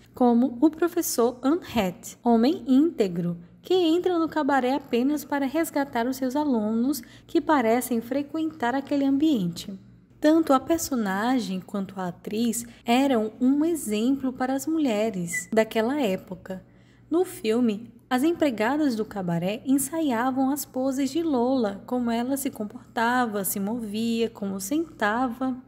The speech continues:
E da mesma forma acontecia na vida real. Todas as mulheres queriam ser Lola. Na opinião dos críticos,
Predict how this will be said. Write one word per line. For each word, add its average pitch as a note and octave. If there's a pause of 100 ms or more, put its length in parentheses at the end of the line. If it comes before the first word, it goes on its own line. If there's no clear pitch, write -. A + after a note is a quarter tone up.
(380)
E D#4
da D4+
mesma E4+
forma B3
acontecia C4+
na D4
vida D4+
real. D4 (160)
Todas D#4
as D4
mulheres A3
queriam C4+
ser E4
Lola. A3 (240)
Na B3+
opinião C#4+
dos B3
críticos, G3+